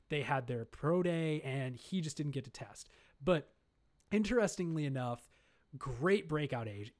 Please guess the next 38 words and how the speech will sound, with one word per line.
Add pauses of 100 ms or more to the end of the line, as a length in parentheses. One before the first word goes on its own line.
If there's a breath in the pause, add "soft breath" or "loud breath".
eight, (100)
eighty-first
percentile
breakout
age.
You
love
to
see
that
early
breakout
age
for
tight
ends.
It's
one
of
the
things
that
people
talk
a
lot
about,
you
know,
Kyle
Pitts
and
just
how
young
he
broke
out.